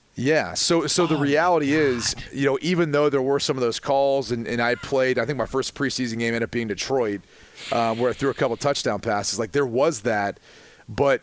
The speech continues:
Speaker 1: he kinda came in as, like, coming off the bench, just go with the hot hand. There was more of, like, a, "Well, we'll just go out there and, and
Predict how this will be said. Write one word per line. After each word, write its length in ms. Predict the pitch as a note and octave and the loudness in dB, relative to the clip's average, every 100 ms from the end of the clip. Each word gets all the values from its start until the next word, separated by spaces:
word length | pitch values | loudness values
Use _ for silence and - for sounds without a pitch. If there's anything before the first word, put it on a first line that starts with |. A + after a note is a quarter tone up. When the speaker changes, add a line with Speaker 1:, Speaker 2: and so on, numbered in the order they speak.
| - | -6
Speaker 1:
he 300 | - - A3+ | -6 -2 0
kinda 300 | - F3+ C#3 | 2 0 0
came 280 | - D3+ C#3+ | 0 0 0
in 80 | D3 | 0
as, 220 | C3 B2+ | 0 0
like, 320 | A#2+ A2 - - - _ - | 0 0 -4 -18 -20 _ -4
coming 300 | D3+ C#3+ C#3+ | -2 2 2
off 140 | B2 | 2
the 100 | B2 | -2
bench, 480 | F#2+ C3+ C#3 C#3 - | 0 2 0 -2 -2
just 160 | - | -2
go 140 | - C3+ | 0 0
with 80 | B2+ | 2
the 100 | A2+ | 0
hot 160 | A2+ | 0
hand. 300 | A2 D#3+ C3+ | 0 0 2
There 100 | C#3+ | 2
was 180 | F3 C#3+ | 2 2
more 160 | D3+ D#3 | 2 2
of, 120 | B2+ | 2
like, 240 | C#3+ B2+ | 0 2
a, 180 | B2 G2+ - - - | -2 -2 -8 -20 -6
"Well, 200 | A#2 C#3 | 2 2
we'll 100 | D3 | 2
just 160 | C#3 - | 0 0
go 160 | C#3+ | 2
out 180 | C3 C3+ | 4 2
there 180 | D3+ D3 | 2 2
and, 140 | C3+ | 0
and 140 | A#2 | -4